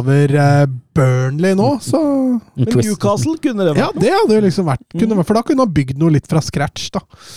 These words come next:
Speaker 1: Så kunne det kanskje vært en match, men jeg tror ikke han kan ta over noen av topplaga, sånn topp seks-laga.
Speaker 3: Han er jo ikke veldig ulik Conte,
Speaker 2: Mm.
Speaker 3: og, og det gikk jo bra før det gikk dårlig der i både Chelsea og Tottenham, så det er, det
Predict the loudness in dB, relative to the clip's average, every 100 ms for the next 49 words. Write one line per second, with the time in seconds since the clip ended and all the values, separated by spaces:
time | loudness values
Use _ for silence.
0 | -20 -20 -20 -10 -4 0 0 2 2 0
1 | -2 -6 -8 -6 -6 -6 -4 -2 -2 -2
2 | -2 -4 -4 -8 -10 -10 -12 -12 -12 -10
3 | -8 -8 -8 -12 -14 -20 -10 -8 -8 -12
4 | -12 -16 -16 -18 -20 _ -20 _ -10 -8
5 | -6 -4 -4 -2 -2 -2 0 0 2 0
6 | -2 -4 -8 -8 -6 -4 -4 -4 -2 0
7 | 2 0 -2 -2 -2 -2 -2 -4 -4 -6
8 | -6 -4 -6 -4 -4 -4 -4 -2 -2 -2
9 | -4 -4 -4 -2 -2 -2 -2 -2 -4 -6
10 | -8 -8 -4 -4 -4 -6 -8 -8 -6 -6
11 | -6 -6 -4